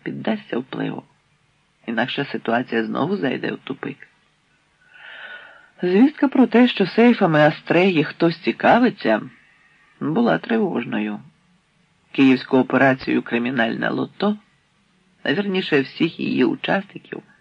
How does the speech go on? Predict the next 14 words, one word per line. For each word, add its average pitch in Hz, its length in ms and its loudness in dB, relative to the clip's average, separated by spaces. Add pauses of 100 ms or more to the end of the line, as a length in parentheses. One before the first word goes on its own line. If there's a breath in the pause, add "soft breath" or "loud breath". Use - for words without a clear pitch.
(180)
ми 131 240 0
зашифрували, 127 840 -4 (1200 loud breath)
як 151 200 2
і 175 40 2
моє 156 340 2
зникнення. 170 720 -8 (1120)
Про 131 160 4
останнє 190 540 0
не 131 120 2
було 131 260 4
в 143 40 2
Астреї 160 460 0
жодних 165 460 0
документів, 113 600 -8